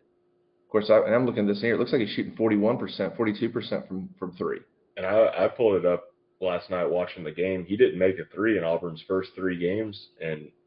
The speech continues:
Speaker 2: I didn't do it at the end of the game yet, but at, at, at halftime of last night's game,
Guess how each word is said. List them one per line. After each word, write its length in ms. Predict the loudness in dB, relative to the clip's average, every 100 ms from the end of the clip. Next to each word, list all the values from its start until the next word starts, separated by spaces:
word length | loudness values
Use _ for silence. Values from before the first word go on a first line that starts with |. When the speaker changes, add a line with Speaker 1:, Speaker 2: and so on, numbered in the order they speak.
| -2
Speaker 2:
I 100 | 4
didn't 320 | 4 2 0
do 160 | 4 6
it 80 | 4
at 120 | 2
the 120 | 0
end 120 | 0
of 80 | -2
the 60 | -2
game 280 | -2 0
yet, 280 | 2 2 2
but 200 | 0 -2 0
at, 240 | 0 2 2
at, 100 | 2 0
at 500 | -6 -2 0 0 -2
halftime 300 | -2 -2 -6
of 80 | -10 _ _ _
last 260 | 0 2 2
night's 260 | 0 0 0
game, 320 | 0 0